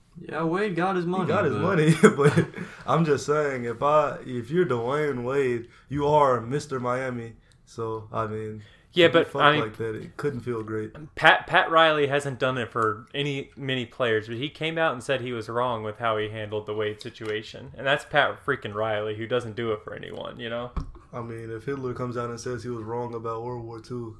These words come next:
Speaker 2: I don't really care.
Speaker 1: All right, <laughs> well. <laughs>
Speaker 3: That escalated quickly.
Speaker 1: <laughs>
Speaker 2: I mean, you took it there.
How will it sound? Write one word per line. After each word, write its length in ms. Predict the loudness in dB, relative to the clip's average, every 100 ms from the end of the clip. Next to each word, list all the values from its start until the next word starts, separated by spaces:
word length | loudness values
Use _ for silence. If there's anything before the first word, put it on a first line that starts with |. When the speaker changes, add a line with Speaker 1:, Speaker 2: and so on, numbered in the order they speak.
| -14
Speaker 2:
I 60 | -12
don't 100 | -10
really 220 | -12 -14
care. 380 | -10 -8 -8 -10 -18 _ _ -18
Speaker 1:
All 200 | -6 -2
right, 240 | -2 -2
<laughs> 40 | 0
well. 800 | 2 6 8 10 10 10 6 -2 -6 -10 -14 0
<laughs> 300 | 2 2 -2 -6 -20 -20 -20 _ _ _ _
Speaker 3:
That 200 | 8 8
escalated 540 | 6 2 2 4 2
quickly. 420 | 2 2 2 -8 -8
Speaker 1:
<laughs> 80 | 0
Speaker 2:
I 600 | 2 6 4 4 -4 -12
mean, 200 | -12 -12
you 80 | -10
took 260 | -8 -6
it 140 | -8 -8
there. 240 | -8 -8